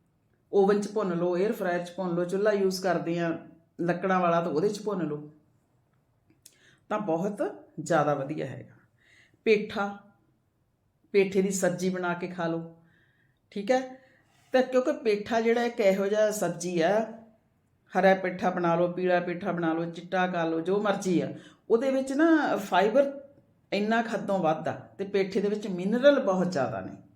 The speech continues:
ਜਿਹੜੇ ਕਿ ਬੀ ਟਵੈਲਵ ਸਾਨੂੰ ਵੱਧ ਤੋਂ ਵੱਧ ਦਿੰਦੇ ਆ। ਤੇ ਤੁਸੀਂ ਸਾਰਿਆਂ ਨੇ ਜੋ ਮੈਂ ਦੱਸਿਆ, ਇਹਦੇ 'ਤੇ ਅਸਰ ਕਰਨਾ, ਅਮਲ ਕਰਨਾ। ਅਗਰ ਕਿਸੇ ਨੂੰ ਕੋਈ ਪ੍ਰੋਬਲਮ ਹੈਗੀ ਆ, ਤਾਂ ਉਹਨੂੰ ਯੂਜ਼ ਜ਼ਰੂਰ ਕਰਿਓ।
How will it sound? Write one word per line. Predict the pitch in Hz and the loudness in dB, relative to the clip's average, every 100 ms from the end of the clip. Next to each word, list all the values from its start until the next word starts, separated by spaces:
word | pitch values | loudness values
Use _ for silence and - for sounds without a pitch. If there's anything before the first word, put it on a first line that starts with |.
| _ _ _ _ _ _ _ _ _ _ _ - | _ _ _ _ _ _ _ _ _ _ _ -14
ਜਿਹੜੇ | 131 185 202 | 0 2 2
ਕਿ | 208 247 | 0 -2
ਬੀ | 180 180 | 0 -2
ਟਵੈਲਵ | 180 175 180 214 320 - - _ _ _ _ _ _ _ _ _ - 165 165 | 0 0 0 0 -6 -10 -20 _ _ _ _ _ _ _ _ _ -10 -8 -6
ਸਾਨੂੰ | - 165 226 311 | -4 -2 -2 0
ਵੱਧ | 180 180 | -2 -2
ਤੋਂ | 185 | -6
ਵੱਧ | 165 156 | -6 -6
ਦਿੰਦੇ | 139 113 - - | -10 -12 -14 -16
ਆ। | - - _ _ _ _ _ _ _ _ - | -20 -20 _ _ _ _ _ _ _ _ -6
ਤੇ | 156 160 160 156 165 | 0 2 2 0 -2
ਤੁਸੀਂ | 185 190 220 | -4 -2 -2
ਸਾਰਿਆਂ | 214 175 165 185 | 0 2 4 4
ਨੇ | 196 202 202 | 4 0 -2
ਜੋ | 175 175 | 0 2
ਮੈਂ | 185 185 | 2 0
ਦੱਸਿਆ, | 165 165 180 185 | -2 -2 0 2
ਇਹਦੇ | 180 185 | 2 2
'ਤੇ | 185 | 0
ਅਸਰ | 170 170 | -2 -2
ਕਰਨਾ, | 175 170 180 185 175 | -2 -2 0 0 0
ਅਮਲ | 165 180 | 2 0
ਕਰਨਾ। | 180 170 170 175 185 - - - - 175 | 2 0 2 0 -2 -6 -14 -20 -4 0
ਅਗਰ | 190 | 2
ਕਿਸੇ | 190 190 196 | 0 -2 -4
ਨੂੰ | 196 | 0
ਕੋਈ | 190 | -2
ਪ੍ਰੋਬਲਮ | 185 165 156 156 180 185 | 0 0 0 0 0 0
ਹੈਗੀ | 180 180 190 190 | 0 -2 -2 0
ਆ, | 190 | 2
ਤਾਂ | 185 185 | 2 0
ਉਹਨੂੰ | 185 185 | 2 2
ਯੂਜ਼ | 160 165 180 180 | 2 2 0 2
ਜ਼ਰੂਰ | 185 190 185 | 2 2 2
ਕਰਿਓ। | 190 180 185 185 - | 0 2 0 -2 -10